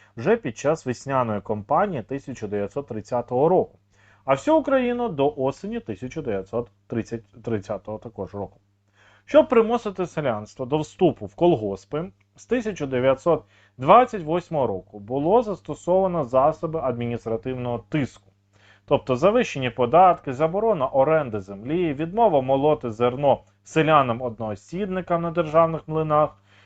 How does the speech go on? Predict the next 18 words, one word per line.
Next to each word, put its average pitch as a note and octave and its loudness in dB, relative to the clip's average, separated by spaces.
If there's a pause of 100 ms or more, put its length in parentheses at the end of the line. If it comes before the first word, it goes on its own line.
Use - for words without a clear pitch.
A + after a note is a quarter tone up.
(120)
відмова F#3 4
в C3 -4
наданні C#3+ -2
медичної B2+ -4
допомоги, D3 0 (760)
виключення D#3 -2
дітей G2 -8
зі A#2+ -8
школи. - -6 (720)
Особливо A3 4
активно D3+ -2
здійснювався D#3 -4
тиск D#3 -4
проти D3 0
заможніших A#2+ 2
селян, F3+ -4
так A#2 -4
званих C3 0